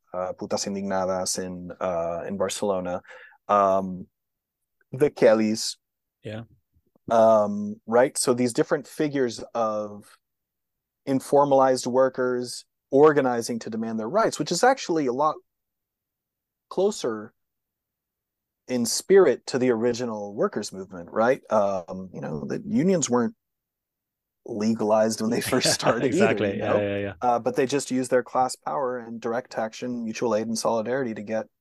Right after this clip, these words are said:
Speaker 1: to get the goods. And I think the tenants union is a very good example of this.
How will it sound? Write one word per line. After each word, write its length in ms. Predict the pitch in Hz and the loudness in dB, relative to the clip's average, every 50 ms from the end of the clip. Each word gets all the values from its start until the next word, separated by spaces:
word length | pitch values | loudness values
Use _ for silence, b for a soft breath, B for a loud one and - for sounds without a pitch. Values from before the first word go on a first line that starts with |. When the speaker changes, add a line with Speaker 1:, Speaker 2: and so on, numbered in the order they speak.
| _ _ _ - | _ _ _ -16
Speaker 1:
to 100 | - - | -8 -2
get 140 | 113 113 - | -2 -2 0
the 80 | - - | 0 2
goods. 400 | 180 208 - 135 107 - - - b b b b _ _ _ _ _ - | 4 4 4 4 2 -2 -8 -12 b b b b _ _ _ _ _ -4
And 460 | 123 123 123 123 123 120 120 120 - - | 0 0 2 2 0 0 -2 -4 -6 -2
I 100 | - 120 | -2 -2
think 160 | 120 - 147 127 | 0 -2 -4 -4
the 80 | 131 | -4
tenants 340 | - - 160 156 151 135 - | -2 0 0 0 -2 -2 -2
union 220 | 139 127 123 117 | -2 -2 0 -2
is 160 | 113 107 110 113 | -2 -4 -6 -6
a 60 | 104 | -2
very 220 | 117 117 113 107 | -2 -2 -2 -2
good 300 | 104 120 117 113 110 104 | -4 -4 -4 -4 -4 -6
example 520 | 107 101 - - 113 113 - - - 101 101 | -8 -8 -6 -8 -6 -6 -6 -4 -4 -4 -4
of 80 | 98 | -4
this. 340 | 98 95 95 101 - - - | -4 -6 -4 -4 -6 -8 -10